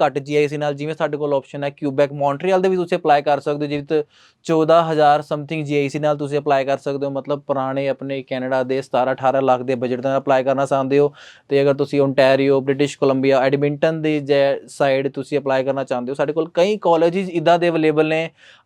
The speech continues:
ਅੱਠ ਤੋਂ ਦਸ ਹਜ਼ਾਰ ਡਾਲਰ ਸਾਲ ਦੀ ਫੀਸ ਦੇ accordingly ਤੁਸੀਂ ਅਪਲਾਈ ਕਰ ਸਕਦੇ ਹੋ। But ਇਸ ਟਾਈਮ ਜਿਹੜੀ ਮੇਨ ਚੀਜ਼ ਹੈਗੀ ਹੈ, ਇਨ ਚੀਜ਼ਾਂ ਨੂੰ, ਨੈਗੇਟਿਵ ਚੀਜ਼ਾਂ ਨੂੰ ਤ-, ਅਹ, ਸਾਈਡ 'ਤੇ ਰੱਖਦੇ ਹੋਏ ਤੁਸੀਂ ਇਨ ਚੀਜ਼ ਨੂੰ ਜ਼ਰੂਰ ਦੇਖੋ ਕਿ ਕੈਨੇਡਾ ਦਿਨ ਬਰ ਦਿਨ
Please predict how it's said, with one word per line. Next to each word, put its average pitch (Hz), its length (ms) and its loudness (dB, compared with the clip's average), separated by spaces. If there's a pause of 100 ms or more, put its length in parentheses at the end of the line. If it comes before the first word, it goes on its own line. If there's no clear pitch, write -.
(120)
ਅੱਠ 147 100 0
ਤੋਂ 160 140 -4
ਦਸ 147 260 0
ਹਜ਼ਾਰ 147 260 2
ਡਾਲਰ 139 320 0
ਸਾਲ 139 320 0
ਦੀ 143 100 -8
ਫੀਸ 139 240 -6
ਦੇ 143 100 -2
accordingly 135 340 -2
ਤੁਸੀਂ 135 200 -6
ਅਪਲਾਈ 127 300 -2
ਕਰ 123 160 -2
ਸਕਦੇ 135 380 -2
ਹੋ। 151 180 0 (320)
But 139 120 0
ਇਸ - 120 -2
ਟਾਈਮ 147 160 -6
ਜਿਹੜੀ 143 180 -2
ਮੇਨ 135 340 -2
ਚੀਜ਼ 139 220 -4
ਹੈਗੀ 127 320 -2
ਹੈ, 135 220 0 (320)
ਇਨ 170 180 2
ਚੀਜ਼ਾਂ 151 360 2
ਨੂੰ, 151 200 -4
ਨੈਗੇਟਿਵ 143 380 -2
ਚੀਜ਼ਾਂ 147 260 -4
ਨੂੰ 147 140 -6
ਤ-, 143 100 -8
ਅਹ, 143 240 0
ਸਾਈਡ 131 340 0
'ਤੇ 139 160 0
ਰੱਖਦੇ 135 260 0
ਹੋਏ 143 40 4
ਤੁਸੀਂ 143 300 -6
ਇਨ 143 60 -4
ਚੀਜ਼ 139 180 -8
ਨੂੰ 139 140 -4
ਜ਼ਰੂਰ 139 240 -2
ਦੇਖੋ 143 340 0
ਕਿ 147 120 -4
ਕੈਨੇਡਾ 139 540 0 (260)
ਦਿਨ 143 320 0
ਬਰ 143 240 2
ਦਿਨ 135 360 -4